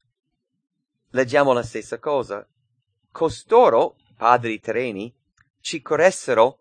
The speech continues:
per pochi giorni, come sembrava loro bene, ma egli Dio ci corregge per il nostro bene, affinché siamo partecipi della sua santità." Dio ci corregge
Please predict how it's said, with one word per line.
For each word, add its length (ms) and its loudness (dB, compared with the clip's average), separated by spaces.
per 200 -4
pochi 320 -4
giorni, 520 -8
come 240 -2
sembrava 640 0
loro 260 0
bene, 360 -8
ma 240 2
egli 440 -4
Dio 400 -4
ci 200 -12
corregge 480 -8
per 140 -10
il 100 -14
nostro 400 -10
bene, 440 -8
affinché 480 -10
siamo 320 -4
partecipi 920 -14
della 240 0
sua 320 -8
santità." 520 -10
Dio 380 -6
ci 260 -10
corregge 640 -6